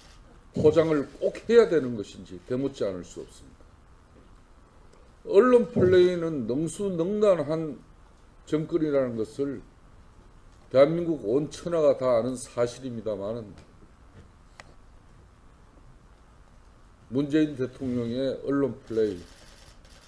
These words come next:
도가 지나치다고 생각하고 있습니다. 팔십칠 년 육월 항쟁으로 촉발된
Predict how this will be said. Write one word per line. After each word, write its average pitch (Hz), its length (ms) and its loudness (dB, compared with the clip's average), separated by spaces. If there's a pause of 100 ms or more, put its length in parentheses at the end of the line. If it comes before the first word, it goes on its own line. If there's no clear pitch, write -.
(160)
도가 123 380 0
지나치다고 110 920 -6
생각하고 95 540 -14
있습니다. - 440 -20 (2500)
팔십칠 180 720 -4
년 196 340 6
육월 190 340 0
항쟁으로 156 580 -2
촉발된 135 760 -4